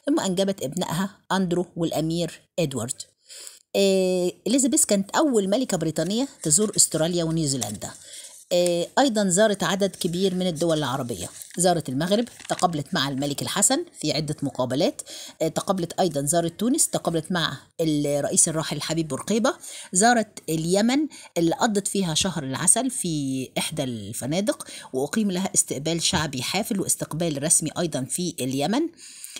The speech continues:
آه، الملكة إليزابيث تميزت دايمًا بالأناقة المفرطة، كانت أنيقة حتى وهي كبيرة في السن، كانت حريصة جدًا على إن أزيائها تكون كلها،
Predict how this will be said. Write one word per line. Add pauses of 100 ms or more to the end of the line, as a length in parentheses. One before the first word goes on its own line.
(140)
آه،
الملكة
إليزابيث
تميزت
دايمًا
بالأناقة
المفرطة، (240)
كانت
أنيقة
حتى
وهي
كبيرة
في
السن،
كانت
حريصة
جدًا
على
إن
أزيائها
تكون
كلها،